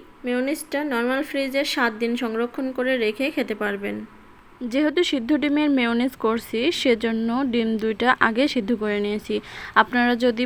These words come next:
পরিমাণে বেশি করতে চান, তাহলে আরও বেশি নিয়ে নিতে পারেন ডিম। এ পর্যায়ে ডিমটা আমি ছিলে নিয়েছি, সিদ্ধ ডিম। এখন দিয়ে দিচ্ছি ব্লেন্ডারে। যারা কাঁচা ডিমের মেয়োনিজটা খেতে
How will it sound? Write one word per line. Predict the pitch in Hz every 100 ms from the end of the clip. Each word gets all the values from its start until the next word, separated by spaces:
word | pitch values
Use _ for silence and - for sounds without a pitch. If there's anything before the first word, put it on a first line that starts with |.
| 240
পরিমাণে | 240 240 233 233
বেশি | 233 240
করতে | 254 262 254 254
চান, | 294 339
তাহলে | 247 240 233 233
আরও | 220 220 254 349 - - 226
বেশি | 220 226 247 254
নিয়ে | 247 214
নিতে | 214 202 202
পারেন | 208 220 247 220
ডিম। | 208 214 - - - - - - - -
এ | 233
পর্যায়ে | 254 262 254 262 262
ডিমটা | 254 240 247 - 240
আমি | 247 254
ছিলে | - 226 233
নিয়েছি, | 240 233 240 247 247 254
সিদ্ধ | 233 196 240 214
ডিম। | 226 330 - - - - - - 226
এখন | 240 254 247 339 - 240
দিয়ে | 254 247
দিচ্ছি | 240 240 - 254 294 - - 233
ব্লেন্ডারে। | 226 220 208 196 214 220 - - - - _ _ - - - - - 233
যারা | 277 269 294
কাঁচা | 262 254 247
ডিমের | 247 247 254 240 240
মেয়োনিজটা | 240 233 240 262 - 262
খেতে | 262 214